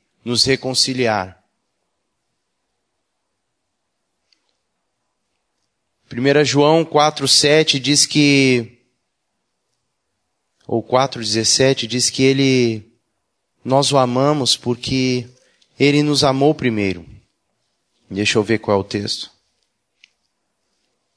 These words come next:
Eu tô com uma Bíblia diferente aqui, porque a minha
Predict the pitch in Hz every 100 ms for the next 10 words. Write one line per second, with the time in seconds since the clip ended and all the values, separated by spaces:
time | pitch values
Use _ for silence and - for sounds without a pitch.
0 | _ _ _ _ _ _ _ _ _ _
1 | _ _ _ _ _ _ _ _ _ _
2 | _ _ _ - 101 120 - 123 110 98
3 | 113 107 101 92 107 101 107 107 95 -
4 | 113 - 98 104 98 110 113 95